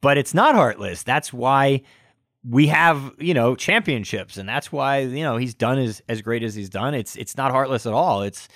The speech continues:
it's doing your job t-, to the very best ability. But think of how hard it is when you're in year nine or you're, you're in year ten and you're not as good. Well, you gotta elevate yourself to be even better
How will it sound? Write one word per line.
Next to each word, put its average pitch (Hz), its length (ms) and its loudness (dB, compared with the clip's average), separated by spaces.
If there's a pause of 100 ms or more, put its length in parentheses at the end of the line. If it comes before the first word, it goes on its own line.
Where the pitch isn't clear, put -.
(280)
it's - 180 -2
doing 135 240 2
your 123 100 2
job 117 440 2 (320)
t-, - 120 -16
to - 200 -6
the 110 60 0
very 113 200 2
best 107 240 -2
ability. 131 320 4
But 104 240 0 (300)
think 180 160 0
of 160 80 0
how 143 160 2
hard 135 300 2
it 127 100 0
is 117 260 2
when 113 140 -4
you're 107 180 0
in 107 140 0
year 110 180 0
nine 107 380 -2
or 98 40 -2
you're, 95 380 -4
you're 92 280 -8
in 107 160 -4
year 92 200 -4
ten 104 640 -4 (800)
and 120 520 0
you're 123 100 2
not 139 160 2
as 123 160 -2
good. 90 340 -4 (220)
Well, 107 140 -2
you 117 180 0
gotta 175 260 6 (120)
elevate 160 580 2
yourself 107 540 -4
to 127 120 -2
be 143 380 -2
even 110 340 -4
better 104 400 -2